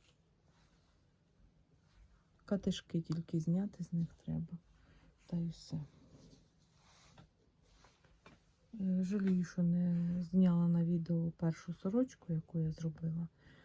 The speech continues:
Ну, майже дві однакові, тільки, е, тут, е, така змійка, молнія, така десь отак сюди. Теж такий самий я зробила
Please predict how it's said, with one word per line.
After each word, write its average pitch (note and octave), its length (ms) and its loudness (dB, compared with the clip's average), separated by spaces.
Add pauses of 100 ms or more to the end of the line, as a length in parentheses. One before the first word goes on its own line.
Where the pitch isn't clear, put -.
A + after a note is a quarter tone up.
(180)
Ну, G3+ 180 0
майже G3 380 2
дві E3+ 240 2
однакові, F3+ 480 2
тільки, E3+ 420 -4 (600)
е, D#3+ 260 2 (480)
тут, - 360 -16
е, E3 520 2 (400)
така E3 280 -2
змійка, D#3+ 640 2 (520)
молнія, D#3 600 2
така D#3+ 280 -4 (520)
десь F3 680 -4 (420)
отак - 360 -14
сюди. D#3+ 340 -6 (880)
Теж F3+ 120 0
такий E3 320 -6
самий D#3 420 -4
я D#3+ 80 -2
зробила F#3+ 560 -4